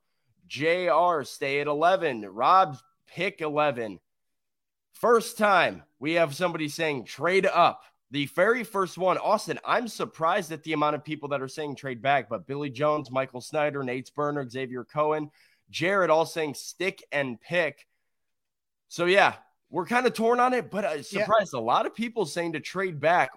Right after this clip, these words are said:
Speaker 1: Where are you at with this? What should the Titans
Speaker 2: <clears throat>
Speaker 1: do?
Speaker 2: I, I think, um, I, I do not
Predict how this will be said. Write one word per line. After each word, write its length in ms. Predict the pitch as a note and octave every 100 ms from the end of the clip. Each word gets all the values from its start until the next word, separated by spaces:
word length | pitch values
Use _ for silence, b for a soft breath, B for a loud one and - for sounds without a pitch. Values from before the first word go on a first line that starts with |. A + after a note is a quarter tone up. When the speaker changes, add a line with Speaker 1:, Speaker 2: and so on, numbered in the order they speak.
| _ _ B2+
Speaker 1:
Where 200 | A3 C4
are 80 | A3
you 280 | F3 G3+ F#3
at 180 | C3 A#2+
with 140 | A#2
this? 260 | A2 F#2+ -
What 220 | F#3+ -
should 260 | - A3 F3+
the 100 | E3+
Titans 480 | F#3 F3 E3+ C#3 -
Speaker 2:
<clears throat> 40 |
Speaker 1:
do? 200 | C#3 E2+ _ _ _ -
Speaker 2:
I, 100 | -
I 140 | G#3 A3
think, 360 | C#4+ C4 -
um, 420 | G#3+ F#3 D#3 B2 G#2+ _ _ _ D3+
I, 80 | D#3 D#3
I 80 |
do 160 | E3+ F3
not 300 | E3+ F3+